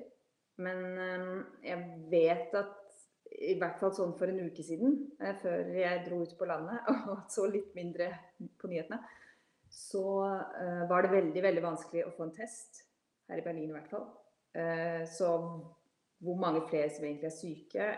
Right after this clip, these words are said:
jeg tror nok at det er en del mørketall der.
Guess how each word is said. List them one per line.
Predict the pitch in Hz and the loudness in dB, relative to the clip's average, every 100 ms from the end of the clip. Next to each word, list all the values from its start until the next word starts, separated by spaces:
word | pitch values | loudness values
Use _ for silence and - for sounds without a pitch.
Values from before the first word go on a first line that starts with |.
| - | -2
jeg | 160 - | -2 -2
tror | 170 170 170 | -4 -4 -4
nok | 180 180 - 170 | -6 -8 -6 -6
at | 180 | 0
det | 165 | 2
er | 160 156 | 2 0
en | 160 | 0
del | 147 151 | -2 -2
mørketall | 143 - - - - 55 - _ _ | -6 -8 -18 -12 -6 -6 -8 _ _
der. | - 85 | -8 -8